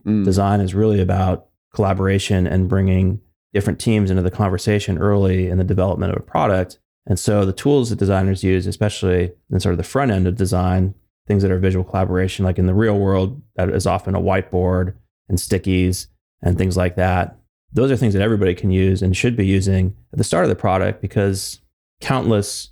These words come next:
Speaker 2: case studies and research has pointed to the fact that earlier you bring somebody into the process when you're designing a product, the more smoothly let's go, the more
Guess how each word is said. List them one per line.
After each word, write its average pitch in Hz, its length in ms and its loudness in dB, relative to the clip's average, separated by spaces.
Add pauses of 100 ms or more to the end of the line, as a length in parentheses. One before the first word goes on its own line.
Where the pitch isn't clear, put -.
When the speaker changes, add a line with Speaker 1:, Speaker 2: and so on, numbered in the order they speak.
(220)
Speaker 2:
case 120 220 0
studies 98 640 0
and 90 220 -2
research 104 340 0
has 95 100 -4
pointed 98 340 0
to 95 420 0
the 90 120 -2
fact 92 320 -2
that 92 200 -2 (220)
earlier 123 320 2
you 98 80 2
bring 101 200 0
somebody 92 440 0
into 92 680 0 (280)
the - 60 -18
process - 520 -2
when - 60 -2
you're 92 100 0
designing 92 340 0
a 87 40 -4
product, 101 580 -2 (520)
the - 60 0
more 98 140 2
smoothly 113 340 0
let's 95 220 0
go, 92 280 0
the 87 60 0
more 95 220 -2